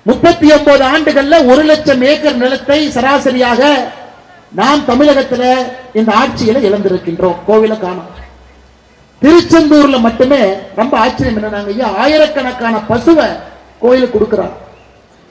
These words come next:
கடைசியாக நடத்தப்பட்ட ஆய்வின்படி பதினோராயிரம் மாட்டை காணோம், கொடுத்த மாட்டை காணோம்.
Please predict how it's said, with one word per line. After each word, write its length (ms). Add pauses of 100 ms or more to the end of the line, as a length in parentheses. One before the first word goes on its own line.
(100)
கடைசியாக 600
நடத்தப்பட்ட 580
ஆய்வின்படி 680
பதினோராயிரம் 760
மாட்டை 300
காணோம், 320
கொடுத்த 260
மாட்டை 340
காணோம். 300